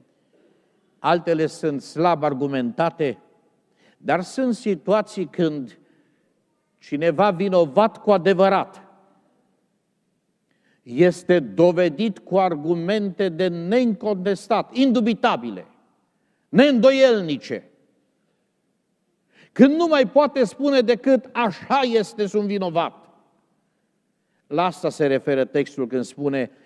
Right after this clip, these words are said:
„Duhul Sfânt va convinge.”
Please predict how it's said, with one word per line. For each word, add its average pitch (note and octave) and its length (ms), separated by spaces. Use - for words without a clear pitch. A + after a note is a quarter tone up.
„Duhul D3+ 680
Sfânt F#2+ 680
va G2+ 280
convinge.” G2 880